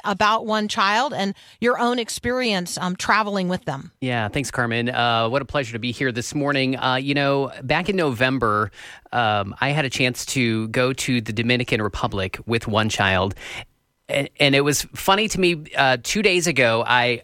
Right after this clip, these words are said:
Speaker 2: opened up a Google, uh, Drive that had all the pictures that we took. And, uh,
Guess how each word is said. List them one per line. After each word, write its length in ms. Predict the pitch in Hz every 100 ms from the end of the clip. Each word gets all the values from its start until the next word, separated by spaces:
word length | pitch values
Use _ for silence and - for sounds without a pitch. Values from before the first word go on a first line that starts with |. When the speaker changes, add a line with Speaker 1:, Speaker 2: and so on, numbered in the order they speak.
| -
Speaker 2:
opened 340 | 156 175 160
up 160 | 151 139
a 100 | 127
Google, 640 | 117 107 147 143 139 117 110 -
uh, 220 | 123 107
Drive 580 | 101 120 117 110 107 104
that 120 | 113
had 220 | - 131
all 160 | 117 120
the 100 | 110
pictures 540 | - 139 - 147 147
that 140 | 147 127
we 120 | 143
took. 360 | 139 151 147 - - - - 127
And, 520 | 127 123 120 123 127
uh, 120 | 123